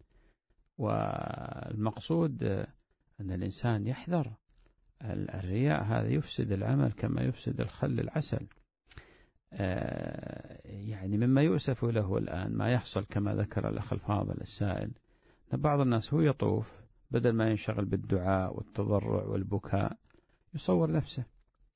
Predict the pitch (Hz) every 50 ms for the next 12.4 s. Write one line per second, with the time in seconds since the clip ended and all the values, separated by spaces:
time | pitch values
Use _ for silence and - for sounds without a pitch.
0 | - - - _ _ _ _ _ _ - - 104 104 - - - - - - -
1 | - 135 147 151 - - 131 131 135 127 139 143 135 131 - - - 131 120 123
2 | 127 120 123 131 139 139 139 - - - 110 107 120 117 113 - - - - -
3 | - - - - 139 135 - 131 120 - - 67 65 64 64 - - - - -
4 | - - 58 57 - - - - - - - - - _ - - _ _ - 127
5 | 131 143 151 156 156 - 170 170 175 170 147 143 135 - - 123 - - 107 101
6 | - - 107 - - - 101 - - 120 120 113 107 151 170 160 127 113 107 101
7 | - 90 90 90 95 101 104 98 - - - 98 101 98 104 107 107 - - 110
8 | 101 110 135 156 165 147 135 120 - - _ _ - _ _ _ _ _ _ -
9 | - - - - - 107 113 110 107 104 101 95 92 - 117 95 90 101 101 98
10 | 98 - 107 110 117 117 113 107 98 - 101 104 104 101 98 - - - 95 98
11 | - - - - - - 160 175 - 113 95 113 117 113 117 113 101 107 113 104
12 | - - - - 92 104 - 165